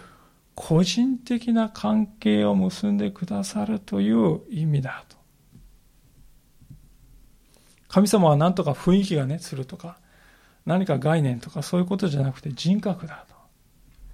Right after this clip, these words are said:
神様は私たち一人一人と個人的な関係を持ってくださる。共になってくださる。そればかりでは、このインマヌエルの神は、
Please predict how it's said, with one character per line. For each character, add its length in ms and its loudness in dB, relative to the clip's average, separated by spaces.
神 200 6
様 120 6
は 80 8
私 180 -2
た 80 -2
ち 140 -2
一 200 -10
人 100 -6
一 280 -6
人 80 -2
と 120 -2
個 240 -6
人 220 0
的 240 -4
な 140 2
関 260 2
係 160 0
を 80 2
持 120 2
っ 80 -4
て 120 -2
く 100 -4
だ 140 -4
さ 180 -8
る。 80 -14
共 300 4
に 120 2
な 140 -4
っ 60 -12
て 120 -12
く 120 -8
だ 100 -6
さ 180 -12
る。 80 -14
そ 120 6
れ 60 10
ば 140 8
か 80 10
り 80 8
で 80 6
は、 80 6
こ 100 4
の 80 8
イ 60 8
ン 80 10
マ 120 10
ヌ 100 8
エ 20 8
ル 80 6
の 80 4
神 260 0
は、 360 4